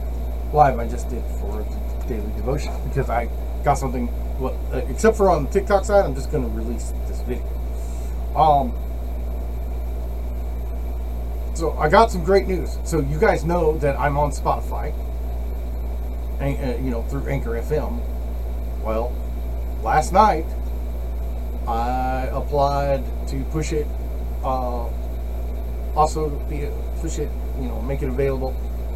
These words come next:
on Apple Podcasts. So now, on your iPhone, iPad, uh, your Mac computers, as long as you have access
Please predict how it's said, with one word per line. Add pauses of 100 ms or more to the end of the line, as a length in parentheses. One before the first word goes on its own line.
(120)
on
Apple
Podcasts.
So
now, (680)
on
your (120)
iPhone,
iPad, (760)
uh, (140)
your (140)
Mac
computers, (1120)
as
long
as
you
have
access